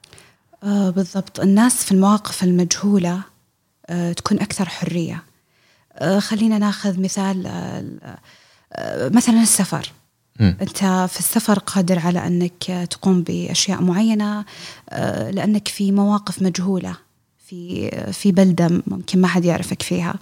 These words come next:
Speaker 2: مم.
Speaker 1: فأنت غير قادر على ممارسة حريتك مثلًا في بلدة معينة أو بحكم عادات أو تقاليد أو،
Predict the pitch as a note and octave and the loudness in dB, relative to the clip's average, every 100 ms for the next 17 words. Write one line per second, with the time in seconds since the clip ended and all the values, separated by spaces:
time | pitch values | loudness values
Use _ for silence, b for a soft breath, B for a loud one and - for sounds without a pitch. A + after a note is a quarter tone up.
0 | B A#2+ F#2+ - b b b b - F#3 | B 2 2 0 b b b b -4 0
1 | F#3 - G2+ - G#3 - - - - - | 2 2 -2 -2 -4 -4 -6 -10 -12 -14
2 | - F#2 F2+ - F#3+ G3+ G3+ G3+ G3+ - | -12 -10 -8 -4 -2 0 2 2 0 -2
3 | F#3 F3+ E3+ F3 - F#3+ F#3 F#3 F3+ F3+ | -2 0 -2 -4 -4 -6 -2 2 2 0
4 | E3+ F3+ - F3 F3+ F3+ - F3 F3+ F3+ | -4 -8 -8 -8 -8 -6 -4 0 0 -2
5 | E3+ F3 E3+ E3+ E3+ - E3+ F3 E3+ E3 | -4 -2 -2 -2 -2 -2 -4 -2 0 2
6 | E3+ D#3+ A3+ B3 A3 G#3 G3+ F3 E3+ - | 2 2 4 4 4 2 2 0 0 -2
7 | F#3 F3+ E3+ - D#3+ D#3+ F#3+ - - F3+ | -4 -2 -2 0 0 0 -4 -4 -4 -6
8 | E3+ F3 F3+ G3 F#3 - F3+ | -4 -4 0 0 0 -2 -2